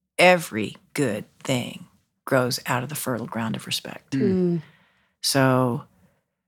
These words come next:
Speaker 1: I'm sure I failed many times, but to me, that was the most important lesson.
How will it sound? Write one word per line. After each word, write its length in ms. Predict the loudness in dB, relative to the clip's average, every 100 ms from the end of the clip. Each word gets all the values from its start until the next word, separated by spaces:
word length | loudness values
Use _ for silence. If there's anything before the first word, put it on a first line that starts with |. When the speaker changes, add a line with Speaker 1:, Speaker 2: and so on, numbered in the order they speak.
| _ 0
Speaker 1:
I'm 80 | 2
sure 180 | 4 4
I 80 |
failed 340 | 4 2 2 2
many 220 | 4 2
times, 560 | 4 4 4 2 -2 -10 _ _ _ _ _ 4
but 320 | 6 6 2 -6 _ _ _ _ _ _ _ -8
to 120 | 0
me, 320 | 4 6 6 4
that 260 | 4 4
was 200 | 4 0
the 80 | 0
most 300 | 2 2 0
important 420 | -4 -2 -2 0
lesson. 480 | -2 -2 -4 -6 -8